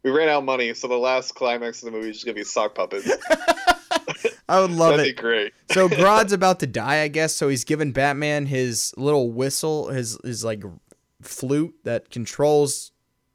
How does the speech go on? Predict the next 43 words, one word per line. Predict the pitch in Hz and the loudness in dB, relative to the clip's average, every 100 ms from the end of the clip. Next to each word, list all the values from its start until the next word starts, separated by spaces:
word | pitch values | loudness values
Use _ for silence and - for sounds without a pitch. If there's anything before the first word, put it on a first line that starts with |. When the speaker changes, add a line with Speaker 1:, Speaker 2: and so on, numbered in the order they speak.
| _ | _
Speaker 2:
everyone, | - 120 113 101 85 | -6 -6 -6 -8 -10
I | 78 | -12
guess. | 90 64 - - _ _ _ | -12 -12 -14 -16 _ _ _
Speaker 1:
Was | 226 | -6
that | 226 | -4
what | 277 320 | -4 -8
he | 294 | -8
was | 320 262 | -6 -4
using? | 311 302 349 - _ _ - | -4 -2 -6 -8 _ _ -16
Speaker 2:
I | - 175 | -8 -6
don't | 165 202 180 | 0 0 0
think | 180 185 | -4 -2
so, | - 113 113 | -2 0 -2
but | 123 139 143 | 4 4 4
apparently | 135 131 151 151 127 143 | -2 2 2 2 2 2
Speaker 1:
We've | 196 | 4
never | 220 214 | 4 4
seen | - 262 | 4 2
this | 277 - | 2 2
before. | - - 185 | 0 4 4
<laughs> | 185 | 4
Speaker 2:
Apparently | 185 226 233 226 226 233 208 190 | 4 4 4 2 2 2 -2 -4
it | 190 | -4
was. | 185 202 202 196 160 - - - - | -2 0 0 -4 -6 -8 -8 -12 -12
Speaker 1:
<laughs> | _ _ _ | _ _ _
"Here, | 147 139 | 0 2
Batman, | 120 123 123 117 | 4 2 2 -2
take | - 127 | 0 0
this." | 123 104 | 0 0
Like, | 113 107 | -2 -2
what | 147 | 0
the | 165 | 2
hell | 170 165 | 4 4
is | 196 190 | 4 2
this? | 120 - 370 | -6 -4 -4
Speaker 2:
<laughs> | - - - - - - - | -4 -10 -12 -20 -18 -18 -4
This | 147 139 | -2 0
is, | 143 143 | -2 -2
there's | 208 277 330 | 6 6 6
the | 320 | 2
shadow | - 294 285 262 | 4 6 8 8
puppets | 269 311 - | 6 4 -4
again. | 254 254 247 220 | 0 4 4 0